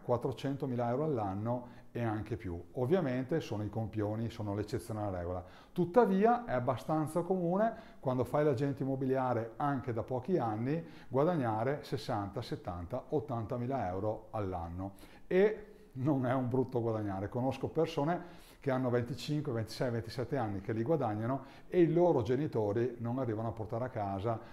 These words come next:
nemmeno un terzo di quelle che guadagnano loro. Com'è possibile questo?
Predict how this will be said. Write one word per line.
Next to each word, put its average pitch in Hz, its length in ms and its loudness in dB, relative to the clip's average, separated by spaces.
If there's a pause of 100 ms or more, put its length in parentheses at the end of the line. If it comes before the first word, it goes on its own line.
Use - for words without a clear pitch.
nemmeno 113 560 -2
un 120 200 -2
terzo 98 460 -2
di 92 100 -4
quelle 92 280 -4
che 95 220 -6
guadagnano 90 420 -4
loro. 80 280 -8 (240)
Com'è 226 300 6
possibile 117 600 0
questo? 92 500 -6